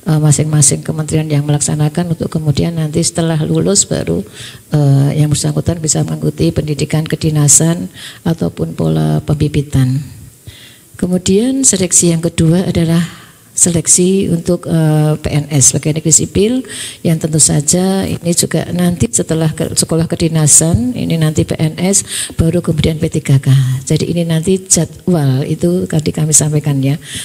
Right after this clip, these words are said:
Setelah ada formasi keputusan dari Menpan, barulah akan keluar jadwal. Nah, jadwal ini kemungkinan besar akan dikeluarkan, mudah-mudahan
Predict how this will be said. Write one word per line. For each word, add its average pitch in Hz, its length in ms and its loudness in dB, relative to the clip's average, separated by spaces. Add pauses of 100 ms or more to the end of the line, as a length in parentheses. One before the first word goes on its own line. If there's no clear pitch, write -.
Setelah 185 400 0
ada 185 240 0
formasi 165 640 2
keputusan 156 320 -2
dari 156 160 2
Menpan, 151 480 0
barulah 170 320 2
akan 170 240 -4
keluar 180 320 0
jadwal. 147 480 2 (560)
Nah, 151 80 4
jadwal 165 320 0
ini 180 240 0
kemungkinan 170 480 -2
besar 175 320 2
akan 170 160 -2
dikeluarkan, 165 960 0
mudah-mudahan 170 960 0